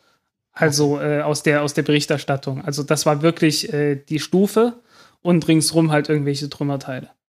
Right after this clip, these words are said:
Speaker 2: Ja. Und da hatte man halt
Speaker 1: Oder so
Speaker 2: vermutet,
Speaker 1: sah es zumindest aus.
Speaker 2: Mhm. Und da hatte man halt vermutet, dass, äh, die Bris M-Oberstufe wieder explodiert ist. Und das ist natürlich gerade bei so einem teuren und prestigeträchtigen Projekt,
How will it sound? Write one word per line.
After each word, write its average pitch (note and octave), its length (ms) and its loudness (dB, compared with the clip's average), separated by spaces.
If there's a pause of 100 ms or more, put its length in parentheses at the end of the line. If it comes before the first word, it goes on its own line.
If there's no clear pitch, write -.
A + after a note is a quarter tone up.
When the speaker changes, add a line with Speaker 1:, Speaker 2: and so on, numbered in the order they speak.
(320)
Speaker 2:
Ja. C#3 200 -8 (500)
Und C#3 480 0
da C3 80 4
hatte C#3 160 0
man C#3 140 0
halt C3+ 120 4
Speaker 1:
Oder F3+ 140 2
so C3 80 0
Speaker 2:
vermutet, E3 220 2
Speaker 1:
sah D#3 160 4
es - 160 -2
zumindest D3 420 -2
aus. C3+ 380 -10
Speaker 2:
Mhm. A#2+ 240 -8 (720)
Und C3 100 -2
da B2+ 60 2
hatte B2+ 160 0
man C#3+ 160 0
halt C3+ 140 0
vermutet, C#3 500 0
dass, - 360 0
äh, C3+ 340 -2 (220)
die C3 240 -2
Bris C3 260 0
M-Oberstufe C3 600 -2
wieder B2+ 140 2
explodiert C3 400 0
ist. C#3 220 0
Und C3 100 -4
das A#2+ 120 0
ist B2 100 0
natürlich B2+ 460 0 (420)
gerade C3+ 240 0
bei C3 160 4
so C3 160 2
einem B2 200 -2
teuren D3 480 4
und B2 260 -2
prestigeträchtigen C3+ 920 -2
Projekt, - 560 -2